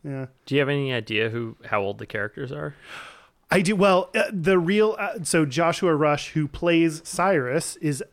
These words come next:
Speaker 1: act-, his actual age is sixteen. So I don't know. He's probably playing a twelve, thirteen, or I don't know.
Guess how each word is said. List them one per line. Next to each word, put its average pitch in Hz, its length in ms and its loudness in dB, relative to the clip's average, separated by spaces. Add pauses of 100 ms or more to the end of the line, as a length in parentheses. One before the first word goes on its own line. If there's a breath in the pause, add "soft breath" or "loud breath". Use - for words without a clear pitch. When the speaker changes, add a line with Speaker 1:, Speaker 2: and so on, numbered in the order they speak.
Speaker 1:
act-, 156 240 0
his 156 160 -4
actual 156 380 0
age 127 120 -2
is 123 100 -8
sixteen. 120 760 -8
So 165 260 2
I 170 120 4
don't 147 80 2
know. 135 80 0
He's 143 180 -4
probably 135 440 0
playing 127 320 -4
a 117 80 -8
twelve, 120 420 -8
thirteen, 120 360 -12
or 123 120 -12
I 123 80 -4
don't 113 120 -10
know. 113 200 -18